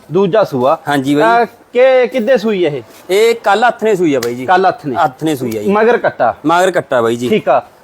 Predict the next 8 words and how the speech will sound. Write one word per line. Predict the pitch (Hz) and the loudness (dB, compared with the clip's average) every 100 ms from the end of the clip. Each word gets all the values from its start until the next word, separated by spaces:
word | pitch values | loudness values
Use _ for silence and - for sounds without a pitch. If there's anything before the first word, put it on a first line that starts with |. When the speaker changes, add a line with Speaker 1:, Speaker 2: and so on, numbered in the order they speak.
| - | -8
Speaker 2:
ਹਾਂਜੀ। | - 262 | 0 2
Speaker 1:
ਤੇ | 262 233 180 | 2 0 -4
ਬੌਲੇ | 170 196 240 277 | -2 2 2 0
ਤੋਂ | 262 | -2
ਖਾਲੀ | - 202 214 233 226 | 0 0 0 0 2
ਹੈ | 233 240 | 2 0
ਕਿ | - 277 226 | -2 -2 0
ਹਜੇ? | 220 233 233 | 0 0 -2